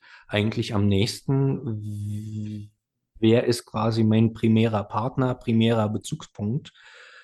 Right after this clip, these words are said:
Äh, wer ist, also das Ganze ist für mich so aufgebaut wie so einen römischen Brunnen, so ein,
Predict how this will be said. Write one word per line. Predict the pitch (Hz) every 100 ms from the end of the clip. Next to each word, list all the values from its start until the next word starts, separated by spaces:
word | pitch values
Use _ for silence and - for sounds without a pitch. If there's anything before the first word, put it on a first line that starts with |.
| _
Äh, | 196
wer | 107 107 107 113 123
ist, | 120 - - - -
also | 113
das | 113 110
Ganze | 104 110 -
ist | -
für | -
mich | 113 117 -
so | 117
aufgebaut | 104 - 123 107 117 117
wie |
so | 110
einen | 110
römischen | 104 107 113 110 107
Brunnen, | 104 110 113 95
so | -
ein, | 131 156